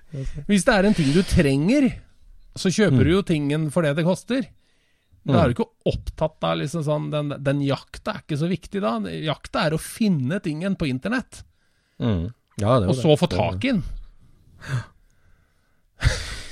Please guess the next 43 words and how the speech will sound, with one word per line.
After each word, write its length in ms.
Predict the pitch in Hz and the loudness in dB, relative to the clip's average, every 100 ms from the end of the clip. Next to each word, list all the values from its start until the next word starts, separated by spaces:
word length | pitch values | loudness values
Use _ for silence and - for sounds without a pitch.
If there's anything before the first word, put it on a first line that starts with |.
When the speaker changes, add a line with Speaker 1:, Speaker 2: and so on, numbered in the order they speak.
| - - _ _ - | -18 -20 _ _ 2
Speaker 1:
Nei, 140 | 131 180 | 4 6
altså 160 | 147 151 | 4 0
det 60 | 151 | 0
er 60 | 151 | -2
interessant 320 | 135 117 139 | -4 -6 -4
det 140 | 220 | -4
du 20 | |
sier 160 | 165 165 | -4 -2
med 220 | 151 156 | -2 -2
eBay 300 | 123 98 110 117 | -2 0 0 -2
som 140 | 151 | -4
har 80 | 127 | -2
gått, 400 | 120 - - - 123 | -4 -6 -10 -2 2
eh, 540 | 113 117 117 120 123 113 | 4 2 0 0 -2 0
helt 300 | 113 120 - | 2 0 0
riktig 380 | 143 - - 104 | -2 -2 -4 -2
motsatt 560 | 113 110 87 - 104 - | 0 0 -2 -2 -4 -2
vei, 140 | 113 104 | 0 2
og 80 | 123 | 2
der 220 | 120 110 107 | 2 2 2
er 140 | 82 | 2
det 60 | 95 | 0
jo 80 | 98 | 0
bare 680 | 104 92 85 85 90 92 95 | 2 2 2 0 0 0 0
bortimot 400 | 98 - 90 87 | -2 -2 -4 -2
Buy 220 | 95 87 | 0 0
It 80 | 87 | 0
Now, 80 | 95 104 | 0 0
men, 300 | 104 104 - - | 0 -2 -6 -2
men 160 | 110 113 | 0 0
for 200 | - 131 | 2 0
bilsalg 920 | 120 120 98 98 95 - 156 208 139 | 0 -2 0 0 0 -2 -2 -2 -6
så 300 | 92 - 160 - | -10 -10 -8 -6
ser 380 | - 160 90 110 | -4 -2 -2 0
jeg 80 | |
liksom 240 | 151 - 131 | -2 -2 -2
det 80 | 113 | -2
at, 220 | 107 - 123 | -4 -4 -2
eh, 220 | 113 113 | 0 0
Speaker 2:
Ja. 80 | 117 135 50 50 | -2 -6 -12 -12
Speaker 1:
der 300 | - 90 139 | -6 -2 0
går 420 | 165 120 78 76 | 0 0 0 -2
det 80 | 80 | -2